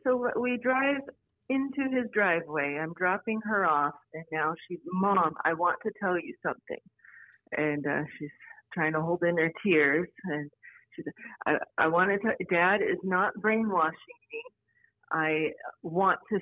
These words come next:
stay here at Dad's. You scare me. You have seizures. You are falling on the ground, and you are shaking, and it scares me. I don't want to live with you." And this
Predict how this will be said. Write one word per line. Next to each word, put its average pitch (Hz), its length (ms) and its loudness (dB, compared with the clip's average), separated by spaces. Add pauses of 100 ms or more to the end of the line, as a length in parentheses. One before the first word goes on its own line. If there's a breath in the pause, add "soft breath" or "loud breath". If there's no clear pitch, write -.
(100)
stay 165 240 2
here 165 240 0
at - 140 -2
Dad's. 135 380 -2 (460)
You 214 360 -2 (220)
scare 220 320 2
me. 151 260 -4
You 208 160 -4
have 214 220 -2 (180)
seizures. 180 720 -6
You 208 180 -2
are 180 140 0 (120)
falling 220 360 -2
on 190 180 -2
the 196 80 -6
ground, 190 560 0
and 165 160 -6
you 202 160 0
are 139 120 2 (200)
shaking, 202 600 0
and 175 100 -2 (100)
it 214 100 -2 (280)
scares 196 380 2
me. 139 180 -6
I 160 60 -2 (100)
don't 190 220 0
want 180 260 -4
to 185 140 -8
live 165 160 0
with - 240 -6
you." 135 240 -8 (1120 soft breath)
And 160 280 0 (640)
this 185 400 2